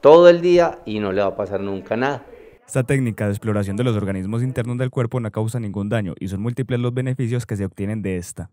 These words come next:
Speaker 1: Las ecografías, entonces, como son métodos, como le dije, que ya no son invasivos, entonces se puede detectar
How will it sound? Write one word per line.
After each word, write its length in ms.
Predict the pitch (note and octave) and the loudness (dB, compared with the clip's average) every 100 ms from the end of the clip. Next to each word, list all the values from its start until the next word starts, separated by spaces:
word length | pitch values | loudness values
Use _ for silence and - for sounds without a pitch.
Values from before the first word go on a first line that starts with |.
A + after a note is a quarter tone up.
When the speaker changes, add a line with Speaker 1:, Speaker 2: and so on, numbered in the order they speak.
| _ _ _ _ _ - - | _ _ _ _ _ -20 -10
Speaker 1:
Las 180 | G2+ G2+ | -6 -6
ecografías, 640 | G#2 G#2 F#2+ F#2+ A#2 B2+ | -2 0 0 0 0 0
entonces, 560 | B2 G#2 G2 E2 D#2+ - | -2 -4 -4 -4 -8 -12
como 380 | - F#2+ F#2+ F2+ | -14 -10 -8 -6
son 380 | F#2+ F#2+ F#2 - _ _ | -6 -6 -10 -16 _ _
métodos, 560 | - A2 A#2+ A#2 B2+ A2+ | -10 -4 -4 -2 -4 -4
como 200 | - G2+ | -8 -8
le 80 | F#2 | -6
dije, 160 | F2+ | -8
que 120 | F#2+ G2 | -8 -8
ya 120 | F2 | -6
no 120 | F#2+ | -6
son 300 | G#2+ A2 G#2+ - _ _ _ _ | -6 -6 -8 -16 _ _ _ _
invasivos, 760 | B2 B2+ C3+ B2+ F#2+ A2 B2+ _ _ _ _ - - | -4 0 -2 -2 -6 -6 -10 _ _ _ _ -20 -10
entonces 580 | D3 C#3+ C3+ B2+ A#2 C3 | -4 -4 -2 -4 -2 -6
se 80 | A#2+ | -8
puede 300 | - A2 A#2 | -2 0 0
detectar 720 | A2+ A2 F#2+ - F2 - _ | -4 -4 -8 -6 -6 -6 _